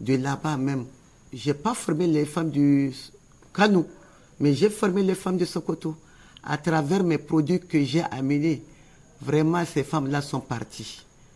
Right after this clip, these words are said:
Leur État les, les a soutenues, quoi, ces femmes-là.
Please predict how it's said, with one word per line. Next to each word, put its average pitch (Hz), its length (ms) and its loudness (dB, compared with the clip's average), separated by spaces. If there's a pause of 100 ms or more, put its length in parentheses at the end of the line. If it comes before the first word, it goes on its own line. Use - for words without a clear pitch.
(260)
Leur 143 280 -2 (100)
État 135 460 -2 (140)
les, 139 540 4
les 139 300 2
a 147 80 4
soutenues, 196 440 10
quoi, - 260 2 (220)
ces 135 180 2
femmes-là. 127 500 0